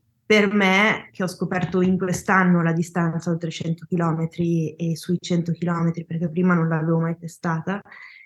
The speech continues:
eh, sì, pi-, più le cose sono un po' lunghe, più alla fine io riesco a gestirmi e sto bene, mi diverto, e quindi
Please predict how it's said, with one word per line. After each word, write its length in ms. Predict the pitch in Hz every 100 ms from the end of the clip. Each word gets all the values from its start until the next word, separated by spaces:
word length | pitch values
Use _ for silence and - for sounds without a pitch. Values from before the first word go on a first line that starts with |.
| _ _
eh, 880 | - 196 175 170 160 160 160 151 156 - 175
sì, 440 | - - 190 - - _ _ _ _ - _
pi-, 240 | - 175 -
più 220 | 220 208
le 140 | 202
cose 240 | 202 196 190
sono 200 | 202 190
un 120 | 190
po' 80 | 208
lunghe, 800 | 196 185 185 180 190 185 185 185
più 260 | 180 175
alla 240 | 180 170 165
fine 240 | 185 170
io 500 | 170 175 170 165 160
riesco 360 | 175 165 - 175
a 40 |
gestirmi 920 | 170 170 - 185 180 170 165 160 156 160
e 60 |
sto 220 | - -
bene, 260 | 165 180 165
mi 120 | 165
diverto, 540 | 165 208 160 165 - 165
e 40 |
quindi 560 | 165 160 160 160 160